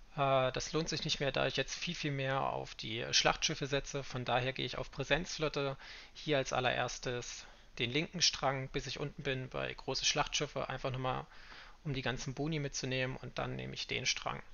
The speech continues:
Wie gesagt, Zerstörer und sowas baue ich selber gar nicht. Jedes Mal, wenn ihr einen Krieg gewinnt, habt ihr die Möglichkeit, bei den Friedensverhandlungen gegnerische Flotte zu übernehmen.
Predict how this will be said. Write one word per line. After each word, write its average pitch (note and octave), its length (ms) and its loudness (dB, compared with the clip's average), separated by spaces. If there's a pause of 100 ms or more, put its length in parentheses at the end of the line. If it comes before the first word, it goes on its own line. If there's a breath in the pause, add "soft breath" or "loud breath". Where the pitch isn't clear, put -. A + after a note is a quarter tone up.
(1300 loud breath)
Wie D#3 80 2
gesagt, D3+ 320 4
Zerstörer D#3+ 380 6
und D#3+ 140 2
sowas C#3 280 0
baue C3 200 0
ich C3 60 -2
selber B2+ 300 0
gar B2 180 -2
nicht. C3+ 280 -6 (180)
Jedes G3 240 8
Mal, E3 120 6
wenn D3+ 100 8
ihr C3+ 40 6
einen C#3 80 0
Krieg - 220 -8
gewinnt, C#3+ 360 0
habt C#3+ 140 0
ihr C#3 60 0
die C3+ 100 -4
Möglichkeit, C#3 640 2
bei C3+ 80 2
den B2 100 -2
Friedensverhandlungen C#3 880 0
gegnerische C#3 420 -2
Flotte B2+ 300 -2
zu - 120 0
übernehmen. B2 400 -2